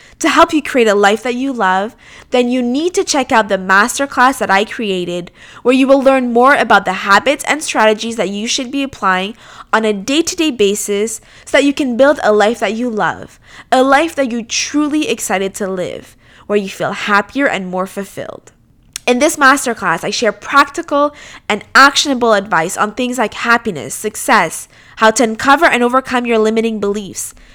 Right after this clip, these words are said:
how to build habits, how you can set and achieve your goals to create your dream life. Because like I said, if you want to live a life that you love,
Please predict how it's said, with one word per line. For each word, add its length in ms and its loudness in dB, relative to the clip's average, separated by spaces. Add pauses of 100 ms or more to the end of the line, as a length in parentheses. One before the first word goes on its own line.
(120)
how 180 -2
to 120 -2
build 240 2
habits, 680 0 (300)
how 160 4
you 140 2
can 180 -2
set 220 -2
and 140 -2
achieve 340 -6
your 140 0
goals 300 -2
to 120 -8
create 460 -4
your 140 -4
dream 280 -10
life. 460 -14 (480)
Because 380 0
like 200 6
I 120 0
said, 420 -4 (420)
if 200 -2
you 100 4
want 240 6
to 100 0
live 240 2
a 80 2
life 260 2
that 120 -2
you 160 -4
love, 460 -4